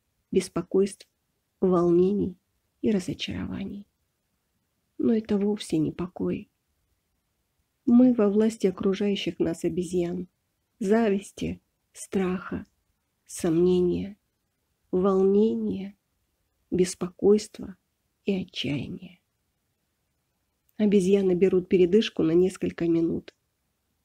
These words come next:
и тогда мы говорим, что наслаждаемся покоем. Но нет, это всего лишь обезьяны устали кусать нас.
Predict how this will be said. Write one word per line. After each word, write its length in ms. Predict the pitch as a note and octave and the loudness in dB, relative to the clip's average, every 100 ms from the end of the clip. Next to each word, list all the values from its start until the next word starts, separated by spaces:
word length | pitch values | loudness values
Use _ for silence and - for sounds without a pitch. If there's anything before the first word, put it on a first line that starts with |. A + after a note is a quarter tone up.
| _ _ | _ _
и 80 | G3+ | -4
тогда 320 | A#3+ F#3 G3+ | -2 0 2
мы 140 | G3 | 2
говорим, 500 | F3+ F3+ F#3+ G#3 G#3 - _ _ _ | 2 2 4 4 2 -2 _ _ _
что 220 | - - F3+ | -16 -2 0
наслаждаемся 760 | D#3+ - D#3 D#3+ E3+ D3+ - | 0 -2 -4 -2 -2 -2 -6
покоем. 680 | - D3 - - - - F3+ _ _ _ _ _ _ _ _ _ - | -12 -12 -10 -10 -10 -12 -16 _ _ _ _ _ _ _ _ _ -4
Но 160 | A3+ | 0
нет, 420 | G3 F3 F#3 - _ _ _ _ _ _ _ _ _ | 0 0 -4 -10 _ _ _ _ _ _ _ _ _
это 220 | C4 - | -8 -6
всего 340 | F#3+ - G3 G3 | -4 2 2 4
лишь 260 | F3 E3+ | 2 0
обезьяны 560 | F3+ F3+ E3+ F#3+ G3+ E3+ | -2 0 0 2 2 0
устали 480 | E3+ - F3+ F3+ B2 | -4 -6 -6 -4 -6
кусать 540 | - F3+ - F3+ - | -8 -12 -8 -8 -8
нас. 380 | F3 F#3 - - | -12 -12 -14 -20